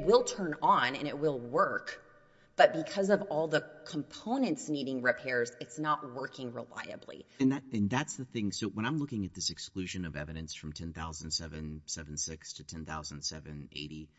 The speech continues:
Speaker 2: that your friends on the other side have pointed to, the,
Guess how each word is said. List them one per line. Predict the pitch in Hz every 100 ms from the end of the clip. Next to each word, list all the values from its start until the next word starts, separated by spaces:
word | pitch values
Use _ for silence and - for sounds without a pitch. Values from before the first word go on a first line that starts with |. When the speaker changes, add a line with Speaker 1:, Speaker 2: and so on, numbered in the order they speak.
| _ _ _ _ _
Speaker 2:
that | 90 - _ _ _ -
your | 76
friends | 80 76
on | 73
the |
other | 71
side | 76 73 71
have | -
pointed | 76 73
to, | - 85 - _ _ _ _ - 98
the, | 117